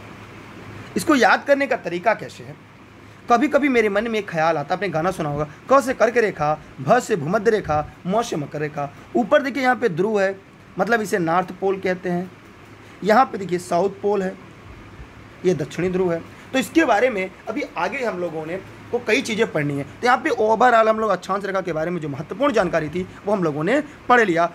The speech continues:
वो हम लोगों ने जान लिया। और देखिए जैसे यहाँ पे अगर सूर्य चमक रहा है, तो जैसे मान लीजिए यहाँ पे सूर्य है, यहाँ पे मैं मान लूँ यहाँ पे सूर्य बना दिया मैं,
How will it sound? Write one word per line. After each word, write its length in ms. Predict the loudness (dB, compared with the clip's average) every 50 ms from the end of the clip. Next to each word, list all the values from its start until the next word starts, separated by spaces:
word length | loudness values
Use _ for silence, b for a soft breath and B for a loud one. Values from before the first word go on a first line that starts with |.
| B B
वो 80 | 0 0
हम 120 | 0 2
लोगों 240 | 0 -4 -2 -2 -4
ने 60 | -4
जान 220 | 0 0 0 0 0
लिया। 200 | -2 -4 -4 -6 B B B
और 180 | B 4 4 4
देखिए 380 | 2 0 -2 -2 -4 -6 -6 -6 B B B B
जैसे 240 | 0 0 2 4 2
यहाँ 100 | 4 4
पे 60 | 2
अगर 120 | 0 -2
सूर्य 300 | -4 -4 -2 -2 -2 -2
चमक 280 | 0 0 0 0 -2 -4
रहा 140 | -6 -10 -8
है, 100 | -10 -12
तो 300 | -16 -18 -20 -20 -16 -12
जैसे 200 | -8 -6 -4 0
मान 180 | 2 2 2
लीजिए 180 | 2 2 2 4
यहाँ 120 | 4 4
पे 120 | 4 2 -2
सूर्य 320 | -2 -2 -2 -2 -2 -2 -2
है, 60 | -4
यहाँ 220 | -2 -2 -2 -2 -2
पे 80 | -2
मैं 140 | -2 -2 -2
मान 180 | 0 -2 -2 -2
लूँ 120 | -2 -2
यहाँ 120 | -2 -2
पे 100 | -2 -4
सूर्य 260 | -6 -4 -4 -6 -4 -4
बना 160 | -6 -6 -8
दिया 200 | -8 -10 -10 -10
मैं, 100 | -12